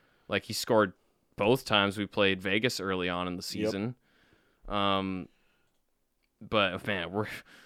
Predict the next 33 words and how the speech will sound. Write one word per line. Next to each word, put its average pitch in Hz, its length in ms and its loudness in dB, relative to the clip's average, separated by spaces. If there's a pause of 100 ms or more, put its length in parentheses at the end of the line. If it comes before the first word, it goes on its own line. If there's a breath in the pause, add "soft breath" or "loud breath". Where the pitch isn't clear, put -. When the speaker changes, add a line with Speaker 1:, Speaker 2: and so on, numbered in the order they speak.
(480 soft breath)
Speaker 1:
you 101 100 -14
think 139 240 -2
we 110 100 0
needed 107 240 4
him 110 140 2
to 95 60 -4
score 95 340 -4
that 113 260 2
game? 117 240 0
Like, 98 200 -6
we're, 107 280 4
we're 107 180 -2
gonna 151 160 6
need 139 200 6
all 120 200 10
these 113 220 4
guys. 90 460 -2 (200)
We 113 120 0
need 139 160 6
everyone 107 360 6
to 85 60 -4
pitch - 320 -6
in 87 160 -6
here. 80 360 -14
Like, 80 320 -12 (1000)
it's - 160 -12
gonna 117 160 0
be 101 100 0
a 92 60 -2
struggle. 90 540 -6
And 110 320 4
especially 123 480 2
because 104 560 4